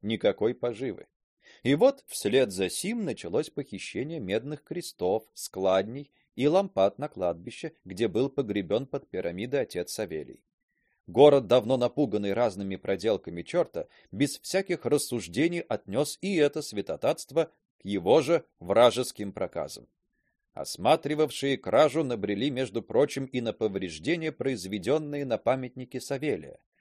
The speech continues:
Крест и вызолоченная главка, венчавшие пирамиду, были сильно помяты ломом и расшатаны,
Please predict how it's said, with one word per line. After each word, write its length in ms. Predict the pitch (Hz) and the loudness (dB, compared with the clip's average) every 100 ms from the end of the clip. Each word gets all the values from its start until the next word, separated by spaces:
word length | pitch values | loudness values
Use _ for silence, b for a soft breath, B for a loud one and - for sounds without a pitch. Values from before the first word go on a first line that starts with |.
| _ _ _ | _ _ _
Крест 440 | - 127 196 - _ _ _ - | 0 2 2 0 _ _ _ -4
и 220 | 156 - | -2 -2
вызолоченная 880 | 104 87 202 117 107 98 98 90 80 | -2 2 2 2 0 0 -6 -6 -4
главка, 480 | 87 170 - - - | 0 0 0 -4 -14
венчавшие 680 | 92 113 104 117 92 - 87 | -6 -6 -2 0 0 -2 -10
пирамиду, 680 | - 92 90 147 196 190 b b b | -6 -4 -4 -4 0 0 b b b
были 340 | 85 143 233 220 | -4 0 0 -2
сильно 420 | - 165 208 208 | -2 -2 -2 -4
помяты 520 | - 101 107 170 170 | -2 -2 -2 -4 -4
ломом 440 | 175 185 107 58 - _ | 0 0 0 -6 -18 _
и 100 | 101 | 0
расшатаны, 760 | 135 190 - - 73 - 50 | 2 2 -2 -6 -8 -12 -20